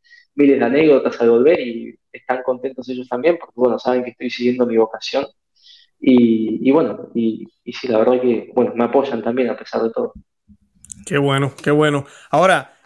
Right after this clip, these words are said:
Speaker 2: yo coloqué esta pregunta y, y gracias a Dios las cosas, el Señor las ha llevado como más o menos me esperaba.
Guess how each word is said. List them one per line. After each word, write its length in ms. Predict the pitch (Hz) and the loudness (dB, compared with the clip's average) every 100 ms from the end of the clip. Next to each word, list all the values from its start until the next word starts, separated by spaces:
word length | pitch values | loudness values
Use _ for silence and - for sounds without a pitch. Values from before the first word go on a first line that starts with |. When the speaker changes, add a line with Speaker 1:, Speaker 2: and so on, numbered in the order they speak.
| _ _ 160 | _ _ -8
Speaker 2:
yo 300 | 143 175 - | -2 -2 -2
coloqué 320 | - 226 214 | 0 2 2
esta 240 | 214 226 226 | 0 0 0
pregunta 560 | 214 196 220 208 175 | 0 0 0 2 2
y, 100 | 160 | 2
y 140 | 160 143 | -2 -2
gracias 340 | 143 147 180 | -2 0 0
a 60 | 180 | 2
Dios 140 | 180 | 2
las 100 | 170 | 0
cosas, 480 | 170 151 170 165 - | -2 0 2 2 0
el 60 | 208 | -6
Señor 260 | 139 143 | -4 0
las 120 | 160 | 2
ha 60 | 170 | 2
llevado 480 | 160 165 170 170 - | 2 2 2 -2 -6
como 360 | 156 147 143 | -8 -6 -6
más 160 | 147 156 | -2 0
o 40 | |
menos 180 | 190 185 | 2 2
me 40 | 180 | 0
esperaba. 560 | 175 156 156 139 139 | 0 0 2 0 -6